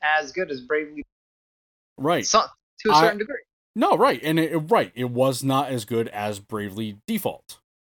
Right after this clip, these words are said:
Speaker 2: That's
Speaker 1: All right,
Speaker 2: the,
Speaker 1: so
Speaker 2: there's nothing
Speaker 1: so
Speaker 2: wrong
Speaker 1: this,
Speaker 2: with that. He has, he
Speaker 1: this
Speaker 2: doesn't
Speaker 1: is
Speaker 2: have
Speaker 1: the
Speaker 2: to
Speaker 1: apology for that.
Speaker 2: He doesn't have to apologize for anything.
Speaker 1: But, uh,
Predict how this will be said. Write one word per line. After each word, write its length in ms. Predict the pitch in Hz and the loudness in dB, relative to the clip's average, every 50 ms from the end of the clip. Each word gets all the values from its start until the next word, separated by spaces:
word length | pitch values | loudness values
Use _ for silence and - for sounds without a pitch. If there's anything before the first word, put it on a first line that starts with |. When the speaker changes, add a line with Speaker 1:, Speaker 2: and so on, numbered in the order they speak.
| _ _ _ _ _ _ - | _ _ _ _ _ _ -4
Speaker 2:
That's 220 | - - - 254 | -2 0 0 0
Speaker 1:
All 40 | 320 339 | 0 -2
right, 100 | - - | -4 -6
Speaker 2:
the, 120 | 135 - | -6 -6
Speaker 1:
so 180 | - 190 175 - - | -6 -8 -8 -6 -4
Speaker 2:
there's 240 | 160 160 - - 185 | -4 -4 -4 -2 0
nothing 340 | 233 240 - - 151 127 117 | 0 0 2 0 2 2 2
Speaker 1:
so 60 | 110 | 4
Speaker 2:
wrong 180 | 117 135 196 240 | 4 4 2 2
Speaker 1:
this, 80 | 202 | 2
Speaker 2:
with 100 | 143 120 | 0 -2
that. 240 | - 110 107 123 - _ _ _ _ _ | -2 -2 -2 -2 -6 _ _ _ _ _
He 80 | 208 | 2
has, 200 | 247 277 - - - | 2 2 2 0 -4
he 120 | - 180 | -6 -4
Speaker 1:
this 100 | 180 196 | -2 0
Speaker 2:
doesn't 200 | 214 202 180 185 170 | 0 0 2 0 0
Speaker 1:
is 40 | |
Speaker 2:
have 200 | 170 185 180 175 - - | 2 2 2 2 -2 -6
Speaker 1:
the 100 | 135 117 | -8 -8
Speaker 2:
to 40 | - _ _ _ _ _ - | -8 _ _ _ _ _ 2
Speaker 1:
apology 400 | 240 285 311 302 208 - 165 131 | 4 4 4 4 2 -2 -4 -4
for 240 | - - 139 127 120 | -4 -2 -2 -2 0
that. 240 | 117 110 107 110 - - | 0 -2 -4 -4 -4 -2
Speaker 2:
He 100 | 269 262 | 0 2
doesn't 280 | - 427 330 - 320 | 4 4 4 2 0
have 220 | 220 247 311 294 - | 0 0 -2 0 2
to 120 | 269 240 | 2 2
apologize 560 | 208 - - 226 240 233 220 220 214 214 208 | 2 2 2 2 2 4 2 2 2 0 0
for 140 | - 208 196 | -2 -2 0
anything. 520 | 226 262 277 240 - 107 90 82 80 82 - _ _ _ _ _ _ _ _ _ _ _ _ _ _ _ _ _ | 0 0 0 0 -2 -6 -8 -10 -14 -18 -20 _ _ _ _ _ _ _ _ _ _ _ _ _ _ _ _ _
Speaker 1:
But, 140 | - 311 - | 2 2 2
uh, 220 | - - 190 202 | 0 -2 -2 -2